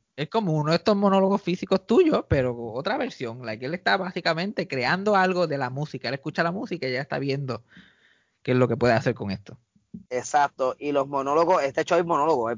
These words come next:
Speaker 2: hay par de monólogos. Este show yo hago stand-up, ¿verdad? Pero luego en la parte de, en la parte de los mensajes que quiero llevar,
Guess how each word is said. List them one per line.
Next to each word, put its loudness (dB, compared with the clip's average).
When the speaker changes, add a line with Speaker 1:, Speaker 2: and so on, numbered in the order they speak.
Speaker 2:
hay -4
par -4
de 2
monólogos. -2
Este -2
show 2
yo 6
hago 4
stand-up, 2
¿verdad? 0
Pero 2
luego 2
en -6
la 0
parte 0
de, 2
en -8
la 4
parte 2
de 4
los 2
mensajes -4
que -8
quiero -2
llevar, 2